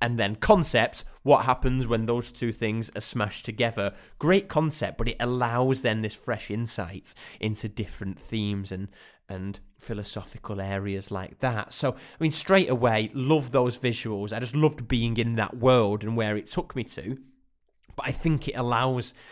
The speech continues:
exploration of different areas, which I'll go into a bit more, but I think it does do that well, and absolutely a great performance from Emma Stone to <laughs> give, be given that task of,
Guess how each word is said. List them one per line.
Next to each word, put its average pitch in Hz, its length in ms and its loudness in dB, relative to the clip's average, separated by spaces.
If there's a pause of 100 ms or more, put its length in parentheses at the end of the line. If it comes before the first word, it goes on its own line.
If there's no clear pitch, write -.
(180)
exploration 120 880 0
of 98 120 -6
different - 340 -8
areas, 95 600 -6 (220)
which - 400 -6 (220)
I'll 113 120 -2
go 120 200 4
into 113 280 0
a 107 60 2
bit 110 180 0
more, 120 360 4
but - 100 -4
I 90 60 -4
think - 240 -10
it - 140 -10
does 101 240 -8
do 101 300 -4 (120)
that 98 260 -2
well, 104 580 -2 (100)
and 104 520 -2
absolutely 104 580 -4
a 98 60 -2
great 113 380 -2
performance 87 640 -8
from 87 120 -10
Emma 90 220 -10
Stone 90 460 -10 (140)
to 120 260 0 (160)
<laughs> - 180 -18
give, 135 200 -4
be 113 100 -4
given 107 320 -2
that 101 220 -6
task - 500 -10
of, 101 260 -6